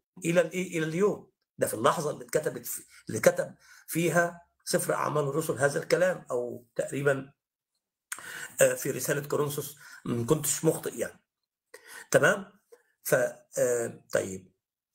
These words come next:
لو أجاز لينا إن إحنا نعصر على نفسنا ليمونة باللغة المصري كده ونقول: "يلا إحنا هنلغي عقولنا ونقول إن مفيش موت". طب ما هي كده المسيحية أصلًا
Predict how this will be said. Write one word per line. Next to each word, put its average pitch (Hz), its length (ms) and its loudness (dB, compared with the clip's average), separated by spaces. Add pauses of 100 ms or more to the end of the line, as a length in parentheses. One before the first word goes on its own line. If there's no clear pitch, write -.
(240)
لو 113 180 4
أجاز 160 440 4
لينا 185 520 -6
إن 139 100 -4
إحنا 151 200 0
نعصر 170 360 2
على 120 120 -4
نفسنا 156 320 0
ليمونة 143 340 0
باللغة 143 340 2
المصري 143 440 -4
كده 156 240 -2
ونقول: 147 600 -2
"يلا 151 540 2 (100)
إحنا 131 280 0 (120)
هنلغي 147 320 2
عقولنا 175 560 0 (720)
ونقول 147 520 2
إن 143 200 0
مفيش 165 600 -2
موت". 151 420 0 (880)
طب 127 160 6
ما 113 80 -4
هي 131 60 -8
كده 196 160 0
المسيحية 165 540 0
أصلًا 175 380 0